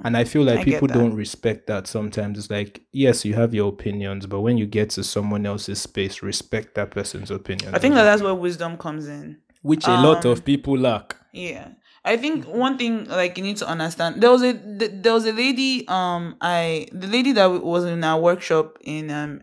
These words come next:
Speaker 2: Ab-, when I went to Abuja, she was talking about, which, eh, which is a perfect time for me to ask you guys that thing that I wanted to ask you guys.
Speaker 1: Okay.
Speaker 2: But before we get into that, so she was just basically saying, I want to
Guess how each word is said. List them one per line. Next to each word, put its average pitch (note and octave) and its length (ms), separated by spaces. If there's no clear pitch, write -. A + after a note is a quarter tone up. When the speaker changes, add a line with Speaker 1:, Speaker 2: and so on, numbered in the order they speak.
Speaker 2:
Ab-, D3 220
when E3 100
I D#3 80
went D3+ 140
to - 80
Abuja, C#3+ 520
she E3+ 560
was D#3+ 200
talking G#3 300
about, E3 240
which, D4 160
eh, A3 400
which B3+ 140
is G3+ 100
a F3 60
perfect A#3+ 320
time G3 140
for F#3 100
me F#3+ 100
to - 140
ask F3+ 200
you F#3 60
guys E3+ 240
that E3+ 220
thing D#3+ 120
that D#3 80
I D3+ 40
wanted D#3+ 240
to - 120
ask D3 240
you - 60
guys. C#3 220
Speaker 1:
Okay. G2+ 160
Speaker 2:
But F3 140
before A#3+ 220
we G3+ 100
get F3 180
into F3 160
that, - 180
so A#3+ 140
she D#4 160
was A#3+ 180
just F#3+ 180
basically F3+ 240
saying, F3 160
I F3 60
want A3+ 140
to - 60